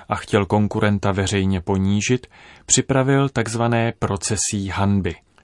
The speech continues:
To však bylo velmi vzácné. Poslední se konalo přesně před devíti sty lety. Existovaly sice ještě další protipapežové, ale rozpory byly již řešeny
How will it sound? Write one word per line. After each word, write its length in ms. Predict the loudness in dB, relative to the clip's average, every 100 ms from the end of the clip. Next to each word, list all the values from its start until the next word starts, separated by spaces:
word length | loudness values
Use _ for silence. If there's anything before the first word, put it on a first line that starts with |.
| _ -4
To 100 | -2
však 260 | 0 0
bylo 200 | 2 0
velmi 300 | 2 0 0
vzácné. 720 | 0 2 2 0 -4 -4 -4 -10 _ _ _ -4
Poslední 560 | 0 2 2 2 0
se 180 | -2 -2
konalo 360 | 0 2 2 0
přesně 400 | -2 -2 -4 -4
před 220 | -2 -4 -2
devíti 340 | -2 -2 -4
sty 220 | -6 -4 -4
lety. 360 | -4 -6 -12 -14 _ _ _ _ _ _ _ _ -4
Existovaly 640 | -2 -2 -2 0 2 2
sice 320 | 0 -2 2
ještě 260 | 2 2 0
další 440 | 0 -2 -2 -4
protipapežové, 1000 | 0 0 0 -2 -2 -2 0 2 2 0 -4 -16 -20 -8
ale 340 | 0 2 2 2
rozpory 520 | 0 0 -2 -2 0
byly 240 | 2 2 2
již 200 | 2 0
řešeny 600 | -2 -2 0 2 0